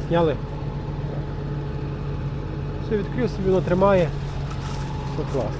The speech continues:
Припужники ми зняли. Бо тут дуже горнуло, я там забивало, попробую, як буде без них. І, чесно говоря, з припужниками, ну, трошки пере-, не перевертало воно.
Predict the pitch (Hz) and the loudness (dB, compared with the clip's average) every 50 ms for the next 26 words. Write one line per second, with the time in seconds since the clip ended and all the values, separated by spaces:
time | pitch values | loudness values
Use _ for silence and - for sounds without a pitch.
0 | - - - - - - - - - - - 202 - - 240 233 202 190 175 - | -4 -6 -6 -6 -6 -6 -6 -6 -4 -2 0 0 0 2 2 4 4 4 4 4
1 | 196 190 190 180 - - 240 247 247 233 226 196 151 - - - - - - - | 2 4 4 2 2 2 4 4 6 6 4 2 2 -2 -4 -6 -6 -6 -6 -6
2 | - - - - - - - - - - - - - 151 151 147 180 170 165 175 | -6 -6 -6 -6 -6 -6 -6 -6 -6 -6 -6 -4 0 0 2 2 2 2 2 2
3 | 160 170 156 147 160 156 175 175 165 160 156 147 139 139 131 - - - - - | 2 4 4 4 4 4 6 6 6 8 8 6 6 4 0 0 -4 -6 -6 -6
4 | - - 131 131 139 131 147 147 151 147 143 139 135 143 135 143 160 147 143 151 | -6 -4 0 2 4 6 6 8 8 8 6 6 4 2 0 2 2 4 4 4
5 | 147 135 135 147 143 135 151 143 156 175 196 190 - - - - - - - - | 4 4 4 2 2 2 2 4 4 6 6 4 4 0 -6 -6 -6 -6 -6 -6
6 | - - - - - - - - - - - - - - - - - - - - | -6 -6 -6 -6 -6 -6 -6 -8 -6 -6 -6 -6 -6 -6 -6 -6 -6 -6 -6 -6
7 | 156 - - 170 147 - 160 160 156 160 151 - - 156 147 - 180 185 160 165 | -4 -2 -2 -2 0 2 4 4 6 6 6 4 2 -2 -2 2 2 4 4 4
8 | 147 - 156 135 135 139 123 - - - - - - - - - - - - - | 4 4 4 4 4 4 4 2 -2 -6 -6 -6 -6 -6 -6 -6 -6 -6 -6 -6
9 | - - - - - - - - - - - - - - - - - 165 135 - | -6 -6 -6 -6 -6 -6 -6 -6 -6 -6 -6 -6 -4 -4 -2 2 4 4 2 2
10 | - 156 - - 147 143 135 117 - - 156 147 143 135 143 147 143 139 143 135 | 0 -2 0 2 2 2 2 2 -2 -2 0 2 2 2 2 2 2 2 2 2
11 | 131 139 123 117 113 107 107 107 104 | 2 2 2 2 0 0 -2 -2 -4